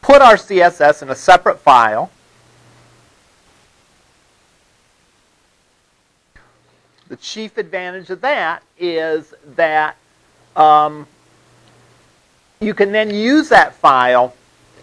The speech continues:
in other pages. One of your goals in creating a website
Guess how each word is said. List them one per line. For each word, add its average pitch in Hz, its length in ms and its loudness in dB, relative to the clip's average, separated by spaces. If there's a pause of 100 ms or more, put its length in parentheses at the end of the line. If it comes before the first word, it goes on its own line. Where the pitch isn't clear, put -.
(440)
in 151 480 -4
other 147 240 4
pages. - 680 -4 (800)
One 240 380 4
of 202 220 2
your 190 140 4
goals 220 720 6 (300)
in 185 160 -2
creating 247 440 2
a 170 40 4
website 123 760 2